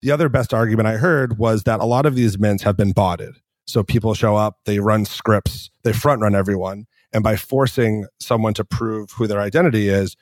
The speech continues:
you're at least limiting to these are real people. And then there's a whole separate issue of how they could collude to still potentially front run the game,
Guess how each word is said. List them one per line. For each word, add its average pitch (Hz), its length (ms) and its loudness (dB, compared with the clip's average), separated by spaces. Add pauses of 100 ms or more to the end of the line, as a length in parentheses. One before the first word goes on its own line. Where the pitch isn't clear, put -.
(120)
you're 131 140 2
at 131 80 -2
least 151 220 0
limiting 117 340 0
to 104 100 -10
these 107 180 -2
are 101 100 0
real 101 260 -4
people. 160 500 -2 (360)
And 120 160 0
then 120 80 2
there's 113 140 0
a 104 40 -4
whole 120 140 0
separate 107 340 2
issue 104 220 0
of 92 80 -4
how 101 240 0
they 98 100 -6
could 101 160 -8
collude 101 520 -4
to - 100 -14
still 147 360 0 (840)
potentially 104 400 2
front 110 280 0
run 104 160 2
the 101 80 -2
game, 101 420 2